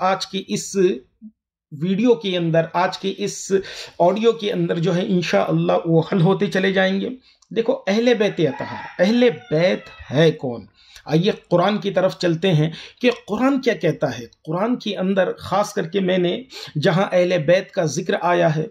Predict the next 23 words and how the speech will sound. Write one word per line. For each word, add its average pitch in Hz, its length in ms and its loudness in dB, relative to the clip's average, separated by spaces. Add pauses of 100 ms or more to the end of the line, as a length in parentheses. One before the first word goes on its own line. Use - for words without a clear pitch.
उन 185 180 -4
दो 190 300 2
आयात 180 400 0
मुबारका 165 560 0
को 180 140 -2
मैंने 170 340 2
इसको 165 640 0 (300)
मौजूए 160 440 0
सुखन 208 360 -2
बनाया 151 360 0
है। 123 200 -14 (420)
सबसे 262 260 0
पहली 233 340 2
जो 214 180 2
आयत 208 340 0
मुबारका 185 600 2
है 185 240 -4
वो 175 320 2
ये 220 200 6
है 180 260 -2 (480)
कि 220 100 6 (920)
इन्नमा 247 720 4
युरिदुल्लाहु 214 1300 2